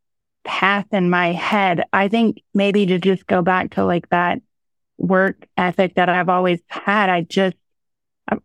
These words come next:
always been committed to doing good work. And luckily, it wasn't happenstance. I know there was, like, some thought and plan to it, but I, ne-, I was never one of those people who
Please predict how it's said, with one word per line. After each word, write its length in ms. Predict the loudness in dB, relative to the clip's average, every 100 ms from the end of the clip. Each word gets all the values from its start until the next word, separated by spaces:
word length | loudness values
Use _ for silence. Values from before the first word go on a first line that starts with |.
| 2
always 560 | 4 4 4 2 0
been 440 | 0 2 2 2 2
committed 440 | 2 2 2 0
to 80 | 0
doing 460 | 0 0 2 2 2
good 200 | 2 2
work. 240 | 0 2
And 120 | 2
luckily, 720 | 2 2 0 0 2 0 -2 -6 _ _ _ _ _ _ _ -4
it 60 |
wasn't 260 | -2 -2 -2
happenstance. 800 | -2 0 0 -2 0 0 0 0
I 80 | 0
know 180 | 2
there 140 | 2 2
was, 220 | 2 2 -2
like, 180 | -4 0
some 160 | 0
thought 240 | 0 -2 0
and 100 | -2
plan 320 | -2 0 0
to 180 | 0 -2
it, 80 | 0
but 100 | 0
I, 100 | 2
ne-, 120 | 2
I 100 | 2
was 100 | 2
never 220 | 2 2
one 100 | 2
of 60 | 0
those 140 | -2
people 340 | -2 2 2 2
who 340 | 0 0